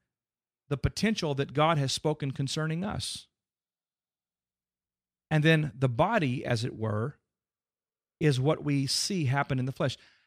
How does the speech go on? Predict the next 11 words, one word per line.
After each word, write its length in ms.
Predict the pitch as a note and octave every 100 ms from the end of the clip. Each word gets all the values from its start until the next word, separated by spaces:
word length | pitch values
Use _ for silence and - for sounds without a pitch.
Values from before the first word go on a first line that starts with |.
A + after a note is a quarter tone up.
| _
How 120 | -
many 320 | E4 E4+ B3 E3+
of 100 | D3
you 180 | D#3
have 140 | D3 C#3+
ever 340 | D3 D3 C#3+ A#2+
maybe 560 | C#3 C#3+ C#3+ C3+ B2
heard 460 | - - D3+ C#3 A2+
this 160 | E3+ -
scripture 640 | - A#2+ - B2 C3 -
taught, 460 | A#2 A2 A#2 -